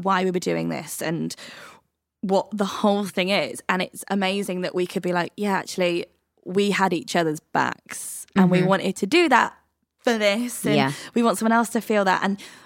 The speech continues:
Speaker 1: we're also not gonna be sat here going, "Woe is me, I went through this."
Speaker 2: No.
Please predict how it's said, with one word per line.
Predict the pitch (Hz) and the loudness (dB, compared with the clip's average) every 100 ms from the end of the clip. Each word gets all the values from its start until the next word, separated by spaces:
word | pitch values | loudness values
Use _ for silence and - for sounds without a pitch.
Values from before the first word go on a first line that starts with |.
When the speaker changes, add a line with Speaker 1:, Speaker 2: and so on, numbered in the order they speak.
| - | -2
Speaker 1:
we're | 220 247 | 2 2
also | 302 339 | 4 4
not | 262 247 - | 6 4 2
gonna | 240 226 | 0 2
be | 208 202 190 - | 2 2 -2 -6
sat | - - 196 | -4 0 2
here | - 190 | 2 0
going, | 185 180 | 2 2
"Woe | 185 185 | 4 4
is | 190 | 2
me, | 185 175 185 - _ - | 0 0 -2 -6 _ 0
I | 180 | 2
went | 185 - | 0 -2
through | 190 180 | -2 0
this." | 180 196 - - | 0 -2 -8 -6
Speaker 2:
No. | 185 160 147 | -2 -2 -4